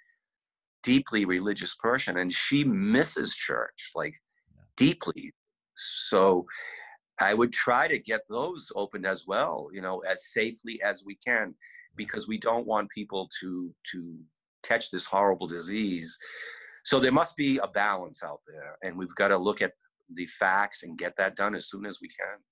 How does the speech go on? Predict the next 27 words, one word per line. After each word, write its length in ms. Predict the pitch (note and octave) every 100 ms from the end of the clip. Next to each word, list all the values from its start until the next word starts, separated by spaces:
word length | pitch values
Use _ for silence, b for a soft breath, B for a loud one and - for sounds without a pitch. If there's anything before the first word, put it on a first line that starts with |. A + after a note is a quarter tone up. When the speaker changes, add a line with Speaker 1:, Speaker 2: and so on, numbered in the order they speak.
| _ _ b b b b - B2
Speaker 2:
Uh, 240 | B2+ A2+
the 100 | A2+
pandemic 800 | - D#3 C#3 C#3 C#3 A#2 - G#2+
definitely 480 | A#2+ A#2+ B2 G#2 G#2+
changes 440 | - G#2 G2+ F2
everything, 680 | G#2 G2+ G2+ F#2+ A#2 G#2 G2+
and 140 | F#2+ G2
the 60 |
discussion 580 | F2+ F#2+ - F3+ - D#3+
about 300 | G#2+ G#2+ G2
releasing 560 | G#2 G2 A#2+ B2 B2 G2
prisoners, 880 | - A2 F#2 G2 E2 D#2+ D#2+ - _ b b b -
uh, 520 | G2 F#2+ F#2+ F#2+ F#2+
to 240 | - A#2
mitigate, 680 | G#2 G#2+ G#2+ F2+ G#2 G2 F#2+ - - -
uh, 360 | F#2+ F#2+ F#2+ F2+
covid 520 | - A2+ F#2 G#2 F#2+
in, 260 | G2 G2 G2+
in 160 | G#2+ G#2
the 80 |
prisons, 760 | G2+ - G2+ F2+ G2+ G2 F#2 - b b b -
where 120 | F#3
do 80 | G#3
you 80 | F#2+
stand 380 | - E2+ E2 E2+
on 180 | E2+ D#2+
that? 280 | E2 D2